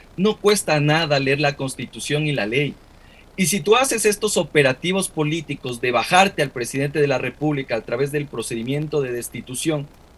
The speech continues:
al menos revisa, no llegues solo a, a la, a la, a la, a la parte donde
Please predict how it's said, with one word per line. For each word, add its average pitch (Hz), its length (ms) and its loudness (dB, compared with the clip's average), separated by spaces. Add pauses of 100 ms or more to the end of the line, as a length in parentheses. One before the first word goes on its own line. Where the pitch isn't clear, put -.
(960)
al 190 120 2
menos 240 260 0
revisa, 196 460 0
no 214 120 2
llegues 214 340 4
solo 214 240 2
a, 208 80 2
a 156 160 0
la, 156 100 4
a 139 160 0
la, 143 100 2
a 143 120 -2
la, 147 80 0
a 143 140 0
la 139 180 0
parte 190 320 2
donde 156 440 -2